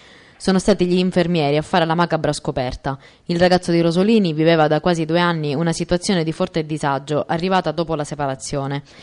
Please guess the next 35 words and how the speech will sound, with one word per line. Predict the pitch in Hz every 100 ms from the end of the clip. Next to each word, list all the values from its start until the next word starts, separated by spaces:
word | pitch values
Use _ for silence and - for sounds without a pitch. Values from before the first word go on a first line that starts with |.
| - - -
Carmelo | 185 202 190
Cassarino | 185 - 185 185 156
aveva | 170 175
una | 156
bimba, | 151 160 147 147 147
ancora | - 170 185
in | 170 160
tenera | 165 151
età, | 160 185 175 -
che | 175
era | 170
stata | - 175
affidata | 165 180 180 165
alla | 143 143
madre. | 135 131 135 135 - - -
Il | 180
fatto | - 202 175
di | 165
non | 165
poterla | 165 165 165 160
vedere | 156 190 202 165
lo | 156
avrebbe | 165 185 180
mandato | 165 165 165 156
in | 151
tilt, | 147 143 139 156 151
tanto | 196 196
da | 165 151
stare | - 170 156
male, | 151 131 131
fino | - 202 175
ad |
arrivare | 160 151 165 151
al | 143
ricovero. | 139 135 131 139 139